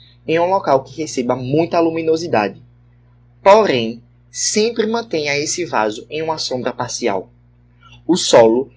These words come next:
ele deve estar sempre úmido e a adubação, ela deve ser mensal.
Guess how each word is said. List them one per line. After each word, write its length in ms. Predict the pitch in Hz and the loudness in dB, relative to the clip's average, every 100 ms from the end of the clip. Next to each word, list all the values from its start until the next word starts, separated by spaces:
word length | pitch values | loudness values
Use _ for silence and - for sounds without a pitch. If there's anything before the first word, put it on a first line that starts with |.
| _ | _
ele 340 | 143 156 156 143 | 2 2 2 2
deve 220 | 151 160 | 2 2
estar 340 | - 131 117 | -2 -2 -4
sempre 560 | - - 190 190 226 220 | -4 -6 -6 -4 -2 0
úmido 480 | 143 104 104 127 135 _ - | 0 -2 -6 -8 -8 _ -6
e 120 | 190 | 4
a 120 | 202 | 4
adubação, 680 | 180 160 175 240 - 135 117 117 | 4 2 2 2 0 -6 -6 -2
ela 160 | 156 | 0
deve 220 | 147 131 135 | 2 0 -2
ser 340 | - 113 117 | -4 -6 -6
mensal. 640 | 127 156 208 - 107 - | -6 -4 -4 0 0 0